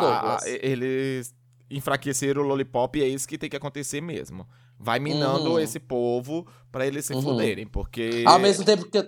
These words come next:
Speaker 1: ah.
Speaker 2: Não, é porque senão é, é isso, o
Speaker 1: Uhum.
Speaker 2: Lollipop sempre vai ter um controle
Speaker 1: Sim.
Speaker 2: de um, de um indicado.
Speaker 1: Exato, pra mim tem que ser mais esse jogo burro deles mesmo.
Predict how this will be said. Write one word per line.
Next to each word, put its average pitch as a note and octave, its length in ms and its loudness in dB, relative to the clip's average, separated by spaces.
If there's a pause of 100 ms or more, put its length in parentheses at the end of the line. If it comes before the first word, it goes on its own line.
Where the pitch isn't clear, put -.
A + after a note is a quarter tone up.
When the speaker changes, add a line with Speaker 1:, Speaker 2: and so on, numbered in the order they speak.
Speaker 1:
ah. C3 280 -4 (580)
Speaker 2:
Não, D#3+ 240 2
é D3 60 2
porque F3+ 280 -6
senão A3 380 0
é, - 280 0
é - 40 -2
isso, D#4+ 220 0
o F3 220 -2
Speaker 1:
Uhum. F3 100 0
Speaker 2:
Lollipop E3+ 460 2
sempre F#3+ 200 -6
vai G3+ 140 -2
ter G3+ 120 0
um G3 80 0
controle F3+ 420 2
Speaker 1:
Sim. F3+ 60 2
Speaker 2:
de E3+ 140 2
um, G3 300 -4
de E3 160 -2
um E3+ 180 -2
indicado. F3 680 -2 (480)
Speaker 1:
Exato, D3+ 600 6
pra C#3+ 140 -4
mim C#3+ 100 -6
tem D3+ 140 -8
que - 60 -16
ser D#3 100 -4
mais D3 200 -4
esse D3+ 100 -12
jogo D#3+ 200 -8
burro D#3 300 -6
deles D3 300 -2
mesmo. G#2+ 440 -14